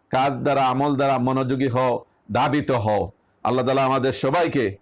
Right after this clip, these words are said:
আমাদের রবের কাছে যাতে নেক আমল নিয়ে উপস্থিত হইতে পারি, তার সন্তোষভাজন বান্দা হইতে পারি, সন্তোষভাজন,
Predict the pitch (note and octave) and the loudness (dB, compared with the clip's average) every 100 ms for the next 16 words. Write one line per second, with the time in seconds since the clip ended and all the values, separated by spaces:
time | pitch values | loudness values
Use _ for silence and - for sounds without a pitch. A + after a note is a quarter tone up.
0 | _ _ _ - A#2 B2 A#2 B2 A#2 A#2 | _ _ _ -4 -2 0 0 0 0 0
1 | C#3+ C#3 C3+ B2+ B2 B2 B2+ A#2+ - _ | 0 0 -2 0 0 0 0 -2 -4 _
2 | - A2+ C#3 C#3 C3+ D#3+ D#3 D3+ B2+ C#3+ | -4 -2 0 0 0 0 0 0 0 -2
3 | D3+ C#3 A#2+ B2+ C3+ C3 C3+ E3 D3 - | -2 -2 -2 -2 -2 0 0 0 -2 -8
4 | _ _ - B2 C#3 - D3 C#3+ F#3 E3+ | _ _ -2 0 0 0 -2 0 -2 0
5 | D3+ C#3 C3+ A#2 B2 A#2+ E3 D#3+ D#3 C#3+ | -2 0 -2 0 0 0 2 0 0 0
6 | C#3+ C#3+ C3 C3+ C#3 D3 C#3+ - C3+ C#3 | 2 0 0 -2 -2 -2 -2 -2 0 0
7 | C3+ | -2